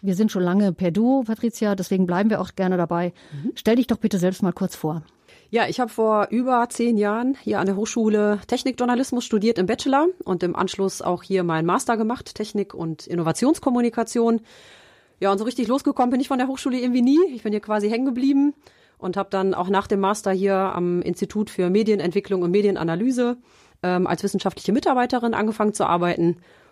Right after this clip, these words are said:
Speaker 2: Und das ist jetzt mittlerweile schon fünf Jahre her.
Speaker 1: Master und so ein Institut, das klingt ja schon ein bisschen theoretisch. Du hast ja, mm, eigentlich sehr operativ immer gearbeitet. Du warst Moderatorin, du warst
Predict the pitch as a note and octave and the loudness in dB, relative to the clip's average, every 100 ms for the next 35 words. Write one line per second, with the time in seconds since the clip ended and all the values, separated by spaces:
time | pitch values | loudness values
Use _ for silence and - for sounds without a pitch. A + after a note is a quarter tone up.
0 | _ F3 F3 F3 E3 E3 F3+ E3+ E3+ D#3 | _ -2 0 0 -2 -4 -6 -4 -2 0
1 | D#3 D3+ - C#3 D3 C#3 C#3 C3+ C#3 C#3+ | 0 0 -2 -4 -2 0 0 0 -4 -8
2 | C#3 - _ _ _ _ _ F#3 F3+ G3+ | -10 -18 _ _ _ _ _ -2 0 0
3 | G#3+ G3+ - F#3 F#3+ - F#3+ G3 - - | 0 2 2 2 2 2 0 0 -2 -4
4 | A#3+ G3 F3+ A#3+ A3+ G3 G#3+ G#3+ G3+ - | -2 -2 -2 0 0 0 2 2 2 0
5 | F#3+ G3+ F3+ F3 F#3+ A#3 A#3+ - - - | 0 0 0 0 0 2 0 -2 -16 -20
6 | - - - G#3 G3+ A3 - G3+ G3+ G3 | -20 -20 -6 -2 0 -2 0 0 2 2
7 | G3 G3 G3 G3 G#3 G#3+ G#3+ G#3 A3 - | 2 2 0 -2 -2 -2 -4 -6 -10 -12
8 | - A#3 A3 G#3+ G3 G#3+ A3+ G3+ - D4 | -6 2 4 4 2 0 0 0 0 2
9 | G#3 F3+ F3 F3+ F#3 F3 F3+ G3+ F#3+ - | 2 2 2 0 0 -2 0 -2 -2 -8
10 | - - - A#3+ B3+ A#3+ F#3 G3 F#3+ G3 | -20 -14 -2 0 0 0 0 0 2 2
11 | G3 F#3+ G#3+ A3 G#3+ G#3+ | 2 2 0 -2 -4 0